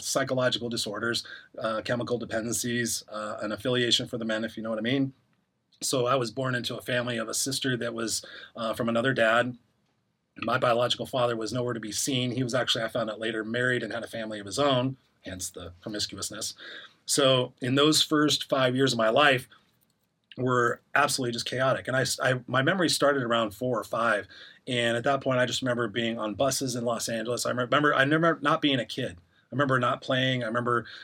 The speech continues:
you know, always having to go somewhere with my mom or being left with my sister. And it wasn't until the fact that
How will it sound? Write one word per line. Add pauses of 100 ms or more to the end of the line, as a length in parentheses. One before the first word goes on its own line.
you
know,
always
having
to
go
somewhere
with
my
mom
or
being
left
with
my
sister. (380)
And
it
wasn't
until
the
fact
that